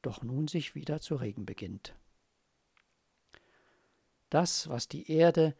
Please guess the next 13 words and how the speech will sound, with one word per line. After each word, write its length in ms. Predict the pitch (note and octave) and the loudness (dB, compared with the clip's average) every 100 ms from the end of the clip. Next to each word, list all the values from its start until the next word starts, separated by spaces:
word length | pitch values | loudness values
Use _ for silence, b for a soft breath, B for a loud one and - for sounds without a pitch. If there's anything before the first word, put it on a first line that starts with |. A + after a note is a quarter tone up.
| _ | _
hinter 400 | - F3+ - A2+ | -2 0 0 -4
der 180 | G#2 | -6
Erde 260 | - G#2+ G2+ | -6 -8 -8
ist, 380 | - - - - _ _ _ _ _ _ _ _ | -10 -8 -10 -12 _ _ _ _ _ _ _ _
kann 240 | - G2+ G2+ | -8 -6 -6
nichts 320 | C#3+ - - | -6 -8 -8
anderes 600 | B2+ D3+ D#3 B2+ A#2+ - | -2 0 2 0 -2 -4
als 220 | - A#2 | -6 -4
das 180 | - A2+ | -4 0
Paradies 580 | - A#2 A#2+ C#3+ F3+ - | 0 0 -2 -4 -6 -6
sein, 380 | G2+ G2 G2+ - b b b b b _ | -6 -8 -12 -16 b b b b b _
Nirvana 680 | - A2+ G#2 D3 D#3+ G#2+ A2 - _ _ _ _ _ _ | -10 -6 -2 0 0 -2 -8 -18 _ _ _ _ _ _
oder 380 | C#3 C3 A#2 | -2 0 -2